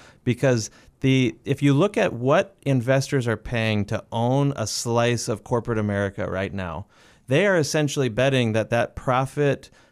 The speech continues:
trajectory is gonna keep on growing. And these corporations are gonna continue to be more and more profitable. Otherwise, you wouldn't justify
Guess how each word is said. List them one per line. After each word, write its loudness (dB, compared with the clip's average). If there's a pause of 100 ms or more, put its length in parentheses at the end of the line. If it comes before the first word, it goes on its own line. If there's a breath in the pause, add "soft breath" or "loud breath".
(160 soft breath)
trajectory 0
is -2
gonna -2
keep -6
on -2
growing. -4 (440 soft breath)
And 0 (180)
these -2
corporations 0
are 0
gonna 0
continue 0
to -6
be -2
more 0
and -4
more -2
profitable. -2
Otherwise, 4
you 4
wouldn't 4
justify 0